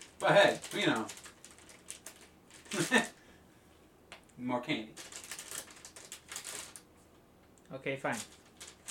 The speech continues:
Speaker 2: Start us off with your, uh, your, your topic there, bud.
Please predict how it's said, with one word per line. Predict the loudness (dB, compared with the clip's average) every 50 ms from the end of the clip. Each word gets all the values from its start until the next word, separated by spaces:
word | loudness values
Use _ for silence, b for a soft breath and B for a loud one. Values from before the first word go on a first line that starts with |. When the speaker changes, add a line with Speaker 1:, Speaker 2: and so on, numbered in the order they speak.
| -14 -14 -14 -18 -18 -18 -18 -20 -20 -20 -20 -14
Speaker 2:
Start | 0 2 4 4 4
us | 4 4
off | 4 4 4 4 0 -6 -6
with | -4 -4 -4 -6 -10 -20 -20 -20 -20 -20 -20 -20 -20 -20 -20 -20 -20 -20 -20 -20 -20 -20 -20 -16 -10
your, | -6 -4 -2 -2
uh, | -2 -4 -6 -8 -10 -14 -20 -20 -20 -20 -20 -20 -20 -20 -20 -20 -20 -20 -20 -20 -20 -20 -20 -20 -20 -20 -20 -20 -20 -20 -20 -20 -20 -20 -18
your, | -16 -16 -14
your | -12 -12 -10
topic | -8 -8 -8 -8 -10 -14 -14
there, | -14 -14 -12
bud. | -10 -12 -12